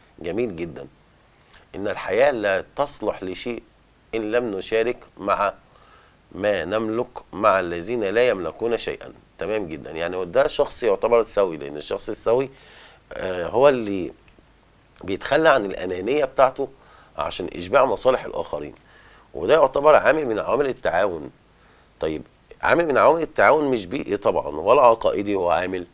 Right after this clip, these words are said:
نفسي، يبقى الاستجابة للدوافع الذاتية والغيرية.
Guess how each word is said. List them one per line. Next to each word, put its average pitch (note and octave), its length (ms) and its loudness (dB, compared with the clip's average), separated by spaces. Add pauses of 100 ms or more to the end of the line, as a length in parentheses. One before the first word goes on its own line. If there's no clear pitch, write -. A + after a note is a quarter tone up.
(180)
نفسي، A2 400 -2 (300)
يبقى D2+ 180 -6
الاستجابة A2 640 2 (300)
للدوافع F#2 760 2 (160)
الذاتية F2 680 -4 (220)
والغيرية. F#2 640 0